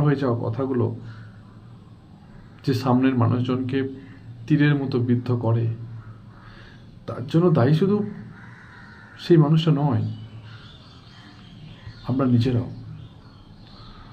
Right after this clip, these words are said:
কিন্তু যখন সেটা রাগটা ভেঙে যায়, যে একটা মাত্রা ঠান্ডা হয়ে যায়, যখন আমরা বুঝতে পারি যে রাগের চোটে আমি যেটা নই তেমন সেটাই প্রকাশ করে ফেলেছি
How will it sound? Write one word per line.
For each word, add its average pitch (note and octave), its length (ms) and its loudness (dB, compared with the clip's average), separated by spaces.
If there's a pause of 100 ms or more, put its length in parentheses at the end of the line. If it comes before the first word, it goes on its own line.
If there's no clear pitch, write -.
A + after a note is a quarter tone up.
(680)
কিন্তু G#3 160 6 (100)
যখন E3 280 4
সেটা G3+ 160 4 (100)
রাগটা C#3+ 320 2
ভেঙে B2+ 300 4
যায়, C#3 220 2
যে C3 120 0
একটা A2 200 -6
মাত্রা A2+ 200 2 (100)
ঠান্ডা A#2+ 340 4
হয়ে A#2 220 2
যায়, E2+ 200 -4
যখন A2 200 -4
আমরা B2 220 0
বুঝতে - 260 -6
পারি B2+ 140 -2 (100)
যে B2+ 60 -2 (100)
রাগের A#2 280 -2
চোটে B2+ 220 0 (540)
আমি C#3+ 180 4
যেটা D3 160 4 (120)
নই E3 160 6 (160)
তেমন C#3 220 2 (100)
সেটাই F3 320 6
প্রকাশ C#3+ 300 0
করে C3 180 0
ফেলেছি A#2+ 360 -4